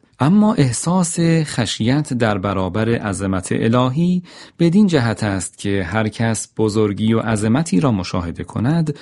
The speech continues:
خواه ناخواه در برابر آن عظمت احساس کوچکی و ذلت و خشوع می‌کند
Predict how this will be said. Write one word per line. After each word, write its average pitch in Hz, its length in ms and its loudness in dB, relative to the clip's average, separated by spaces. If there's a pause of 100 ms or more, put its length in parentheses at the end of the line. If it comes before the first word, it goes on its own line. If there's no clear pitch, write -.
(200)
خواه 98 400 -2
ناخواه 139 600 0
در 117 200 2
برابر 110 480 0
آن 185 220 2
عظمت 151 680 0 (280)
احساس 135 600 -2
کوچکی 110 760 0
و 139 240 2
ذلت 90 560 -4
و 123 200 0
خشوع 151 440 -2
می‌کند - 560 -6